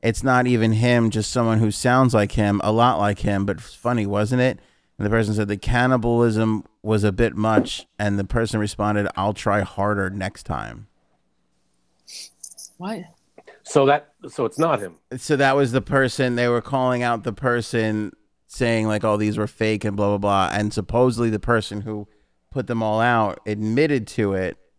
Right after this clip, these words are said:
Speaker 1: admitted to them
Speaker 3: Oh.
Speaker 1: all being fake. But, um, I don't know. It was still trending,
Speaker 3: What
Speaker 1: like,
Speaker 3: a, what a weird
Speaker 2: That's
Speaker 3: thing
Speaker 2: so
Speaker 3: to
Speaker 2: weird.
Speaker 3: fake.
Speaker 2: What
Speaker 3: Where do you
Speaker 2: a
Speaker 3: get that
Speaker 2: weird
Speaker 3: idea?
Speaker 2: thing.
Speaker 3: <laughs> You're sitting there at home, and you're going, You know what I'm gonna do?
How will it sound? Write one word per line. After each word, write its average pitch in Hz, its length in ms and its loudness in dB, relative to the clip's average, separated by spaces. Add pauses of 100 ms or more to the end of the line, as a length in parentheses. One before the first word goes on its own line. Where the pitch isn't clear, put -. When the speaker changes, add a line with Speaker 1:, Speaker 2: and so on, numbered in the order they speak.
(200)
Speaker 1:
admitted 117 400 0
to 104 100 -4
them 98 180 0
Speaker 3:
Oh. - 60 -4
Speaker 1:
all 95 140 -2
being 92 300 -6
fake. 82 480 -8 (800)
But, 98 400 -2 (100)
um, 95 600 -2 (1500)
I 113 80 -2
don't 123 140 2
know. 110 200 4
It 113 120 0
was 120 180 2
still 135 240 2
trending, 120 440 2
Speaker 3:
What 98 140 2
Speaker 1:
like, - 20 4
Speaker 3:
a, 110 220 -2 (720)
what 330 140 4
a 330 40 6
weird 202 480 4
Speaker 2:
That's 208 80 -4
Speaker 3:
thing 240 180 4
Speaker 2:
so - 60 2
Speaker 3:
to 175 60 2
Speaker 2:
weird. 160 220 0 (240)
Speaker 3:
fake. - 200 -18
Speaker 2:
What 190 120 -2
Speaker 3:
Where 277 240 6
do 339 60 2
you 339 100 6
Speaker 2:
a 180 60 6
Speaker 3:
get 151 180 4
that 175 100 4
Speaker 2:
weird 208 340 6
Speaker 3:
idea? 226 100 -2 (260)
Speaker 2:
thing. 147 300 -6 (160)
Speaker 3:
<laughs> 214 160 2
You're 233 100 4
sitting 233 460 0
there 156 220 0
at 127 80 -4
home, 123 360 -4 (540)
and 147 100 -4
you're 156 100 -2
going, 156 220 2
You 160 100 -2
know 180 140 4
what 165 160 0
I'm 151 160 -2
gonna 113 220 -10
do? 95 340 -16